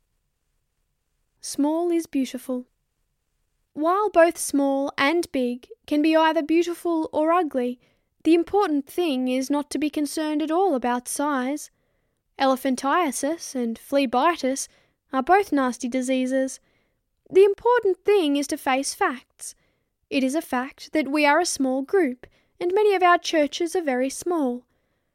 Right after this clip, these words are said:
It is a fact that smallness by itself is not necessarily a sign of anything. It is a fact that God has a mission for churches of Christ in today's world,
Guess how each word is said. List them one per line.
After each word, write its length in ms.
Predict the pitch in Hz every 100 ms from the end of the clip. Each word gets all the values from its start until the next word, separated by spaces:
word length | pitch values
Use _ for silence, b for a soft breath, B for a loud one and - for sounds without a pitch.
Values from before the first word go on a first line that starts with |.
| _ _ _
It 100 | -
is 120 | 294 269
a 60 |
fact 600 | - 349 320 254 311 -
that 220 | - 294 -
smallness 640 | - 359 349 339 339 -
by 280 | - 269 254
itself 640 | - - 427 339 370 - _ _ _ -
is 180 | 277 254
not 180 | 240
necessarily 800 | 247 262 - 254 370 392 277 262
a 60 | 302
sign 340 | - 277 285
of 80 | 302
anything. 520 | 349 440 - 247 247 - _ _ _ _ _ _ _
It 140 | 370
is 140 | 453 453
a 60 |
fact 600 | - 262 302 269 285 -
that 200 | 311 311 _ _ _ _ -
God 280 | 330 349
has 220 | 320 339 359
a 60 |
mission 420 | 359 392 - 262
for 80 | 247
churches 420 | - 254 247 247
of 140 | 247 -
Christ 520 | 262 247 311 - - _ _
in 100 | 330
today's 480 | 330 339 262 277 -
world, 460 | 359 294 240 247